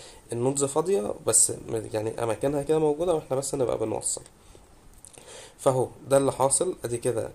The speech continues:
اول ح-، اول نود ال B وال-، وادي اللي في النص ديت ال C وادي ال A،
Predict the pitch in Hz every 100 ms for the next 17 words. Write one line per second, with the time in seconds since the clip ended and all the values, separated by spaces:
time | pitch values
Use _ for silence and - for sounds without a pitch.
0 | - - - 131 131 127 117 110 127 -
1 | - - - - 139 131 123 139 170 -
2 | 120 113 110 110 120 151 170 - - -
3 | - - 117 113 110 113 110 107 110 113
4 | 110 107 110 117 123 - 120 123 - -
5 | 123 156 165 120 117 113 - 143 165